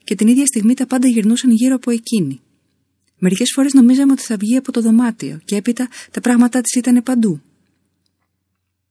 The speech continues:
Θυμάμαι να αγγίζω και να μυρίζω τα ρούχα της κρεμασμένα εδώ και εκεί, να ανοίγω τα συρτάρια με τα νυχτικά της και τα εσώρουχά της, ανακαλώ να φοράω την καινούρια της μπλούζα που κρεμόταν στο χερουλάκι της ντουλάπας και να κοιτάζομαι στον καθρέφτη.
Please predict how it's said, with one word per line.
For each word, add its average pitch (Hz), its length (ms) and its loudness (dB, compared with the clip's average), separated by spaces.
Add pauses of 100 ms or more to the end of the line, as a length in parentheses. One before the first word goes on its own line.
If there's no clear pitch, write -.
(160)
Θυμάμαι 226 340 4
να 240 120 4
αγγίζω 202 340 -2
και 220 120 -2
να 208 80 0
μυρίζω 190 300 0
τα 202 140 -4
ρούχα 180 280 -4
της 202 160 -8
κρεμασμένα 190 500 -2
εδώ 190 160 -2
και 185 120 -8
εκεί, 185 340 -4 (480)
να 190 140 2
ανοίγω 214 260 2
τα 233 80 -8
συρτάρια 202 540 -4
με 214 100 0
τα 185 100 -6
νυχτικά 185 480 -6
της 226 160 -8
και 196 100 -8
τα 180 100 -6
εσώρουχά 185 600 -4
της, - 380 -12 (420)
ανακαλώ 202 460 0
να 254 100 4
φοράω 240 320 -4
την 247 120 -8
καινούρια 226 320 0
της 220 160 -10
μπλούζα 220 360 0
που - 100 -20
κρεμόταν 202 420 0
στο 220 140 -4
χερουλάκι 202 520 -4
της 208 120 -6
ντουλάπας 190 500 -4
και - 120 -6
να 202 60 -2
κοιτάζομαι 202 460 -4
στον 196 140 -6
καθρέφτη. 190 520 -6